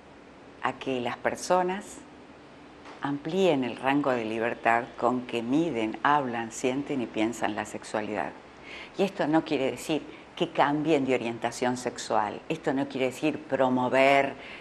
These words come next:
el libertinaje, no, quiere decir que estamos tejidos en un contexto muy restrictivo de la concepción de la sexualidad, que discrimina, ataca y desprecia a aquellos que no cumplen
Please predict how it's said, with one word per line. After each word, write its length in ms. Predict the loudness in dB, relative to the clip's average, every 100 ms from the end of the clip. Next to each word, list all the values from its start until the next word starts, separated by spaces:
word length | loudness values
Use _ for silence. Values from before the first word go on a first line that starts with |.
| -6
el 300 | 0 0 0
libertinaje, 840 | 0 2 2 0 -2 -2 -2 -2
no, 180 | -2 -4
quiere 260 | 2 4 6
decir 380 | 4 2 -4 -4 -8 -16 -18 -18
que 220 | 0 2 4
estamos 400 | 2 2 2 0
tejidos 800 | -2 -2 0 4 6 4 2 -8 -4
en 120 | 0
un 100 | 0
contexto 640 | 2 0 2 -2 0 -2
muy 200 | 2 2
restrictivo 840 | 2 -2 -4 -10 -6 -2 2 2 2
de 60 |
la 120 | -2
concepción 540 | -4 -6 -6 -2 0 0
de 80 | 0
la 120 | 0
sexualidad, 680 | -2 -2 -2 2 4 4 4
que 140 | 2
discrimina, 880 | 2 -2 -2 0 2 2 2 4 4
ataca 560 | 6 6 6 4 -2 -2 -14 -20 -20 -6
y 80 | 0
desprecia 680 | 0 0 2 2 2 -2 -4 -6 -18 -20 -2
a 60 |
aquellos 320 | 2 4 2 0
que 140 | 0
no 100 | -2
cumplen 540 | 2 2 2 2 0